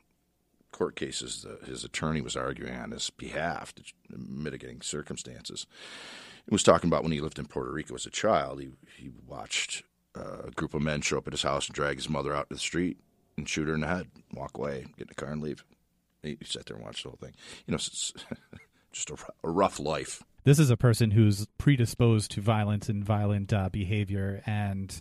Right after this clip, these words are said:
Speaker 1: Yeah.
Speaker 2: um, sort of a product of his environment, right?
Speaker 1: Yeah.
Speaker 2: And he gets out of jail. How long was he in jail for?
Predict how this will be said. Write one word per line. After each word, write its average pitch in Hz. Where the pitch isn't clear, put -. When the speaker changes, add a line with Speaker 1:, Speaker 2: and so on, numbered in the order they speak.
Speaker 1:
Yeah. -
Speaker 2:
um, 95
sort 131
of 101
a 104
product 110
of 101
his 104
environment, 98
right? 104
Speaker 1:
Yeah. -
Speaker 2:
And 104
he 123
gets 113
out 107
of 95
jail. 107
How 135
long 165
was 160
he 170
in 160
jail 165
for? 160